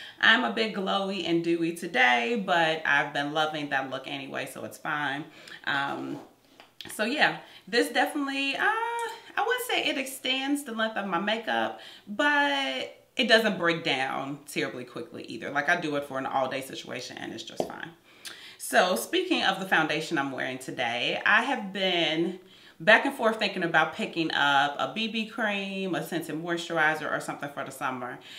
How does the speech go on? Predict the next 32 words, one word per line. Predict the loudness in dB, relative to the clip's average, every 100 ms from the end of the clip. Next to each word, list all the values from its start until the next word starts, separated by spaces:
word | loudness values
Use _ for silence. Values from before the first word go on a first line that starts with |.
| -8
And | -4
then | 0 0
it | 4
dawned | 6 6 2
on | 2
me, | 0 -2 -2 -6 -8
"Hey, | -4 -2 -2 -4
crazy, | -8 -4 -4 -4 -8 -8
you | -8 -10 -6
have | -4 -4
this | -4 -4
other | -4 -2
foundation | -2 -2 -4 -4 -6
that's | -8 -10
super | -10 -4
light | 0 0 -2
coverage. | -6 -4 -6 -6
Why |
don't | -8 -10
you | -10
just | -8
use | -8 -6
that?" | -2 -2 -4 -14 -18 -8
And | -4 -2
that | 2 2
is | 2 -2 -2
the | 2 4
Makeup | 4 0 -2 -4
Forever | -2 2 2 4 0 0
Water | 0 2 2 0
Blend | -2 -2 -2
Foundation. | -2 -2 0 -2 -2 -4 -4 -6